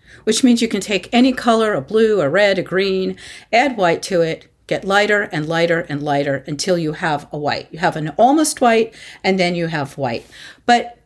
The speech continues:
there are hints of that color family that are still showing through.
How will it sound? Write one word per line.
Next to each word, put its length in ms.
there 220
are 80
hints 540
of 160
that 240
color 320
family 440
that 180
are 60
still 560
showing 520
through. 500